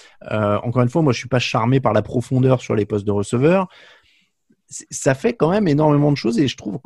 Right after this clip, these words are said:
encore une fois, cette équipe, elle, elle progresse pas depuis son Super Bowl. Elle a fait des gros coups. Encore une fois, c'est, c'est vraiment cette, euh, euh, pour moi, cette, cette dichotomie, c'est entre, on fait des gros coups à la Jalen Ramsey pour, euh, pour, euh,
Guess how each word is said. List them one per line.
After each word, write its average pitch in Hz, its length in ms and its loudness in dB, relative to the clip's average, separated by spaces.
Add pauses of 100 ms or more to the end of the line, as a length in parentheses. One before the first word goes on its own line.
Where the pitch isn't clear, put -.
encore 143 220 -2
une 127 100 -2
fois, - 160 -4
cette 127 200 -8
équipe, 135 280 -8
elle, 80 680 -4 (320)
elle 123 100 -10
progresse 131 480 -4
pas 170 260 -2
depuis 123 280 -6
son 123 160 -8
Super 117 400 -4
Bowl. 190 240 2
Elle 131 100 2
a 165 60 2
fait 143 140 -4
des 123 100 0
gros 135 240 -4
coups. - 260 -6
Encore 139 220 -4
une 151 80 -4
fois, 214 120 -6
c'est, - 200 -12
c'est 131 200 -4
vraiment 147 280 -4
cette, - 260 -8
euh, 110 340 0 (680)
euh, 71 160 -14 (100)
pour 131 100 -6
moi, 185 140 -4
cette, 139 220 -10
cette 127 260 -8
dichotomie, 143 500 -4
c'est - 140 -6
entre, 131 420 2 (360)
on 127 100 -6
fait 170 140 -2
des 131 100 0
gros 139 240 -4
coups 190 240 0
à - 20 2
la 113 120 0
Jalen 143 260 0
Ramsey 135 540 -2 (320)
pour, 104 260 -6
euh, 95 220 -4 (380)
pour, 101 200 -8
euh, 101 80 -8